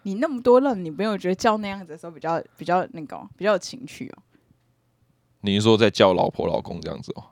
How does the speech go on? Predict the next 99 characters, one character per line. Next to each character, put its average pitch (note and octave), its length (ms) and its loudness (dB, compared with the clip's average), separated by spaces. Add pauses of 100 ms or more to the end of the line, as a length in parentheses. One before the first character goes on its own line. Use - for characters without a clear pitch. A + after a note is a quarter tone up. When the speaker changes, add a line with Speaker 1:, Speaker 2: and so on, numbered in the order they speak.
(100)
Speaker 1:
老 F#3 120 0
婆 G3+ 100 2
老 B3 120 6
公 A#3 120 2
我 A3 60 2
不 D#3 100 -4
行 - 300 -10
啊。 - 160 -20
Speaker 2:
对 C3+ 80 10
啊， C3+ 300 6
Speaker 1:
就 C#3+ 100 6
还 B3+ 160 2
没 G3 160 0
结 F3+ 240 -2
婚 F#3+ 240 -4
啊。 F3 200 -4
我 G3+ 120 4
是 B3+ 40 6
说 D4+ 120 2
结 F3 240 -2
婚 F#3 160 0
之 E3+ 160 -8
后 E3 160 -4
欸。 - 220 -14
Speaker 2:
结-， - 200 -2
我 A2 120 6
又 A#2+ 80 8
没 G#2+ 100 4
结 - 140 -4
过 F#2 120 4
婚， G2 120 0 (180)
我 A2+ 60 0
不 - 100 0
知 G#3+ 60 10
道。 D#4+ 60 12
Speaker 1:
我 - 20 10
说 - 20 -
结 D4 160 10
婚 E4 160 10
之 F4+ 60 2
后 F4+ 60 4
你 B3+ 140 -2
会 A#3+ 140 8
不 A3+ 80 -2
会 A3 80 4
希 A3 320 -2
望 G#3 240 4
其 F#3+ 160 -8
实 F3 120 -6
就 G#3+ 120 0
是， G3+ 80 0
Speaker 2:
我 G#3+ 60 -6
Speaker 1:
就 - 160 4
不 A#3+ 120 2
会 G#3+ 80 8
觉 G#3+ 120 4
得 E3 80 6
怪 F#3+ 180 2 (160)
了， A#2 60 -16
就 - 100 -8
不 A3+ 100 -2
会 - 100 2
尬 B2+ 280 -4
了？ - 140 -16
Speaker 2:
我 - 60 -4
不 G#2 60 4
知 A2+ 60 10
道， A2 60 10
我 G#2 60 4
现 C3+ 100 2
在 B2 40 0
没 G2+ 60 -2
办 G#2 100 8
法 F2+ 40 4
想 - 160 -4
象。 D#2+ 200 -4 (380)
我， F2+ 240 -2
我 F2 100 0
觉 F2+ 180 2
得 - 80 4
很 G4 80 2
Speaker 1:
那 - 0 -
你 C#4+ 100 4
爸 A#3+ 240 8
跟 A3+ 120 2
你 A3 60 -2
爸 F3+ 200 2
叫 F#3 180 -2
什 - 120 -12
么？ - 220 -18
你 F3+ 100 -10
爸 G#3 160 2
跟 G3 100 -4
你 F3 40 -8
妈？ G2 320 -10
Speaker 2:
爸 E2+ 100 6
爸 E2 240 4
妈 D#2+ 100 -2
妈 E2 120 -4